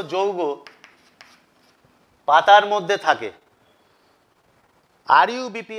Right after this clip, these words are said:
আবার বলছি, রাইবুলোজ বিসফসফেট, এবং সে কার্বন ডাইঅক্সাইডকে গ্রহণ করে, মানে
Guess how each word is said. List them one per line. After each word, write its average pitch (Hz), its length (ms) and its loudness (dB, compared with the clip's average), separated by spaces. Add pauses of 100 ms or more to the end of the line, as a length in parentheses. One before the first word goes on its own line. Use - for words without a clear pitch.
(100)
আবার 202 240 0
বলছি, 208 240 -12 (320)
রাইবুলোজ 170 480 -4 (120)
বিসফসফেট, 180 640 -4 (840)
এবং 185 120 4 (220)
সে 214 140 4 (180)
কার্বন 190 280 2
ডাইঅক্সাইডকে 202 500 -2 (100)
গ্রহণ 160 280 -2 (120)
করে, 113 160 -4 (160)
মানে 151 120 -8